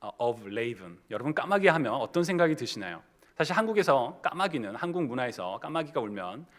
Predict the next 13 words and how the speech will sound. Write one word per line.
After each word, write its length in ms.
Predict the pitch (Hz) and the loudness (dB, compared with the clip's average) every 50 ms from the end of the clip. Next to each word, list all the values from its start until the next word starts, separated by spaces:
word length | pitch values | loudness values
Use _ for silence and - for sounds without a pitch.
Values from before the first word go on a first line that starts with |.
| - _ _ | -20 _ _
뭐, 180 | - - - - - | -20 -20 -20 -20 -18
"재수가 340 | - - 120 - - 151 143 | -14 -12 -10 -10 -6 -4 -4
없다." 220 | 120 - - 127 110 | -4 -4 -6 -6 -6
막 80 | 113 | -6
이런 200 | 113 117 131 135 | -4 -4 -2 0
말을 240 | 131 127 117 117 117 | 0 0 0 0 -4
하죠. 380 | 151 139 - 110 92 98 117 - - _ _ _ - - - - - - | -4 -6 -4 -6 -6 -6 -8 -10 -16 _ _ _ -20 -20 -20 -20 -20 -12
근데 720 | _ - 190 202 185 147 123 127 147 - - - - - _ - | _ 2 2 6 6 6 6 6 2 -4 -10 -16 -20 -20 _ -6
이스라엘 500 | 143 147 151 - 214 208 190 175 175 175 | -4 -4 -2 6 10 12 12 12 12 8
사회에서 800 | 170 - 196 190 175 156 131 - 110 98 101 117 147 165 - - _ | 6 4 6 6 6 4 4 0 -2 -2 -2 -4 -4 -8 -12 -16 _
까마귀는 680 | - - 156 185 196 170 127 110 98 92 92 101 127 165 - _ | -12 -8 -4 -2 -2 -2 -2 -6 -8 -10 -12 -12 -16 -18 -20 _
부정한 420 | - - 113 113 113 120 131 156 160 | -16 -14 -10 -6 -4 -2 -2 -2 -2
동물이었어요. 640 | 143 127 123 123 104 92 90 - - - 90 85 | -4 -6 -6 -6 -8 -10 -12 -14 -16 -16 -16 -18